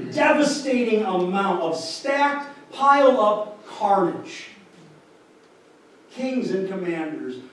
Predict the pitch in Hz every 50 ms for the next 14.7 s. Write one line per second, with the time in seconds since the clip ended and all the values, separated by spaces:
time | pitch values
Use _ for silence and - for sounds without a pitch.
0 | - - 170 170 185 202 226 254 262 269 269 254 254 240 247 220 214 214 214 214
1 | 202 202 190 190 190 190 185 - 226 233 226 226 - - 185 185 175 185 - -
2 | - - 202 208 202 190 202 - - - - 262 294 302 302 311 302 302 - -
3 | 226 233 233 240 247 247 240 233 - - - - 226 220 214 208 202 190 180 -
4 | - - - - - - - - 659 - 285 311 320 320 320 320 285 269 254 247
5 | 240 240 226 214 247 269 285 285 285 285 285 277 247 226 - 247 240 226 226 214
6 | 202 202 190 196 190 185 190 190 190 190 196 202 196 190 170 147 135 127 - -
7 | 180 - 294 - 247 247 247 247 233 - 185 - - - - - - - - -
8 | - - 202 190 190 175 - - - - - - - - - - - - - -
9 | - - - - - - - - - - - - - - - - - 143 - -
10 | 190 196 - 320 359 359 - 160 - 151 - - - - - - - - - -
11 | - - - - - - - - - - - - - - - - - - - -
12 | - - 247 - 220 233 240 - 285 311 294 - - - 123 - - - - 285
13 | - 277 - - 180 175 175 170 - - 294 294 294 277 269 262 262 - 202 202
14 | 196 196 - 214 226 226 226 - - 190 160 147 151 -